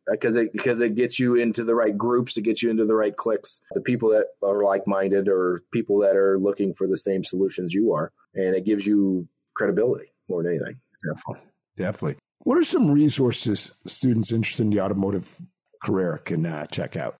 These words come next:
Speaker 1: You can come see me at ivy tech dot e d u. That'd be great.
Speaker 2: There you go. All right.
Speaker 1: Uh, we can tell you all you wanna know about.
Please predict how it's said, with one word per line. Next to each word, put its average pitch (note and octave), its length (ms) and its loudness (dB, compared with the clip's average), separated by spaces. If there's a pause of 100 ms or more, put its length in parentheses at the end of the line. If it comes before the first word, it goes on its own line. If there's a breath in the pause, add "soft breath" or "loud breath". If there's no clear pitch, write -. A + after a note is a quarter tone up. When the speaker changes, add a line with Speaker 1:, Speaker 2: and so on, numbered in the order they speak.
Speaker 1:
You A2 100 -4
can A2 60 -2
come C#3 140 -2
see D3 160 0
me C3+ 80 4
at B2+ 60 4
ivy C3 200 2
tech C#3+ 240 0
dot C#3 180 2
e C#3+ 120 4
d C#3+ 60 4
u. C#3+ 420 4
That'd B2 160 0
be B2 100 2
great. C#3 360 0 (120)
Speaker 2:
There - 140 -8
you G#2+ 100 -4
go. G#2 140 -2 (240)
All D#2 100 -8
right. G2 240 -2
Speaker 1:
Uh, B2 260 2
we C3+ 140 2
can C#3 120 0
tell C#3 140 0
you C#3+ 140 2
all D3 100 2
you D3+ 80 2
wanna D3+ 200 0
know E3 140 2
about. A2+ 280 -4